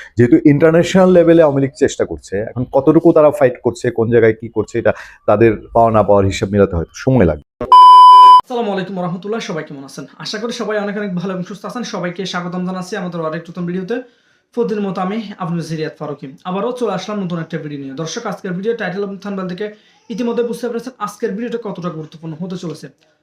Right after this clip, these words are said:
Speaker 2: দেশে যে রাজনৈতিক চলমান পরিস্থিতি চলতেছে, তারই ধারাবাহিকতায় আজকের ভিডিওটা। ভিডিওর শুরুতে বেশ কিছু অংশ বুঝে দেখেছেন, অংশবিশেষগুলো দেখে বুঝতে পেরেছেন আজকের ভিডিওটা কতটা গুরুত্বপূর্ণ হতে চলেছে। আমরা সবসময় চেষ্টা করি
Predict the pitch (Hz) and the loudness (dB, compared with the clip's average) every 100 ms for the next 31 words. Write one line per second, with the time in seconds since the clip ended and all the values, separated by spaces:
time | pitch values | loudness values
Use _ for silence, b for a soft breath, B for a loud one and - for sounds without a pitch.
0 | _ _ _ 214 233 - 262 220 208 202 | _ _ _ -6 -6 -4 -4 -4 -6 -8
1 | 185 214 202 185 175 190 175 180 180 190 | -8 -6 -4 -6 -6 -6 -6 -8 -8 -8
2 | 175 202 - 180 175 175 175 175 196 220 | -8 -8 -8 -6 -4 -6 -6 -6 -8 -10
3 | 180 - 165 147 147 147 143 196 220 240 | -12 -12 -12 -10 -12 -12 -8 -4 -4 -6
4 | 226 240 240 233 214 220 196 208 202 202 | -8 -6 -6 -6 -8 -8 -8 -10 -10 -12
5 | 202 240 254 _ _ _ 208 208 240 226 | -10 -12 -14 _ _ _ -10 -6 -4 -4
6 | 196 240 208 208 196 180 208 196 214 185 | -4 -4 -4 -6 -8 -10 -10 -12 -12 -12
7 | 175 - 180 208 226 233 202 190 208 190 | -10 -8 -8 -8 -10 -10 -10 -10 -10 -10
8 | 185 180 196 170 185 185 180 160 180 185 | -10 -12 -10 -8 -8 -10 -10 -10 -8 -8
9 | 208 220 233 208 208 - 190 202 254 | -8 -10 -12 -10 -10 -12 -12 -10 -10